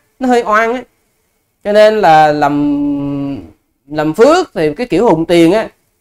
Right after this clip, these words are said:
thì phước thì là có nha, phước là có, nhưng cái phước nó rất là nhỏ.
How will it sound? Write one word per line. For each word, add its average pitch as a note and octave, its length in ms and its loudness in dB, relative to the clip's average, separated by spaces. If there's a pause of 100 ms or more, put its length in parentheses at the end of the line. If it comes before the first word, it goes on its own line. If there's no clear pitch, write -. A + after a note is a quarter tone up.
(140)
thì D#3 140 -2
phước D4 320 0
thì E3+ 80 -4
là D3 60 -2
có A3+ 380 4
nha, A#3+ 220 -2
phước C4+ 240 -4
là D#3 60 -2
có, G3+ 280 0
nhưng B3 180 -6
cái C4 120 -12
phước F#4 240 -6
nó E4+ 100 -6
rất E4+ 200 -6
là G3+ 100 -2
nhỏ. D3 580 -4